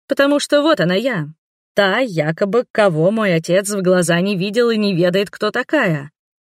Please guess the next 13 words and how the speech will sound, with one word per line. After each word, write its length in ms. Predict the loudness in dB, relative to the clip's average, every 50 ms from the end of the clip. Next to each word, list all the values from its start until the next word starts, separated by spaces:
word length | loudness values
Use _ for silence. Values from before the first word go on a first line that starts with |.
| _ _
А 140 | -6 -4 -4
сегодня 520 | -2 0 0 0 0 0 -2 0 0 0 2
он 220 | 2 2 2 2
не 120 | 2 2 0
пришёл 440 | 0 -2 -2 -2 0 0 0 0 2
на 240 | 0 0 0 0
обязательную 640 | 0 0 -2 0 0 -2 -2 0 0 0 0 0 -2
встречу. 580 | -4 -8 -8 -8 -8 -8 -8 -10 -12 -14 -16 -20 _ _ _ _ _ _ _ _ _ _ _ _ _ _ _ _ _ _ _ _
«Мне 260 | 0 2 2 2 0
кажется, 540 | 0 0 0 0 -2 -4 -6 -4 -2 0 0
моего 320 | 2 2 2 2 2 2
отца 320 | 2 0 0 0 -2 -2 -2
похитили. 720 | -2 -4 -4 -4 -6 -8 -8 -6 -6 -6 -6 -6 -6